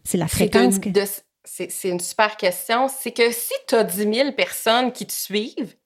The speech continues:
Speaker 2: et qui ne sont pas ton client idéal, tu vas faire moins d'argent que quelqu'un qui a deux mille personnes qui le suivent, qui sont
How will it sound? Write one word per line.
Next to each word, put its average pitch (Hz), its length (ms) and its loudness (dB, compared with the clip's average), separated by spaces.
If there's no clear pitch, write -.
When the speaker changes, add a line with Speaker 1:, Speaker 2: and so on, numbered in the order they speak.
Speaker 2:
et 240 120 -2
qui 269 160 0
ne 262 160 4
sont 269 340 2
pas 320 400 2
ton 190 140 -2
client 190 320 2
idéal, 185 800 -2
tu 220 100 -6
vas 233 120 4
faire 277 300 2
moins 269 320 -2
d'argent 196 580 -2
que 220 100 0
quelqu'un 214 440 2
qui - 160 -4
a 196 60 0
deux 226 300 -2
mille 247 300 -2
personnes 233 540 0
qui 226 140 -8
le 185 80 -4
suivent, 226 500 -4
qui 254 160 0
sont 277 260 2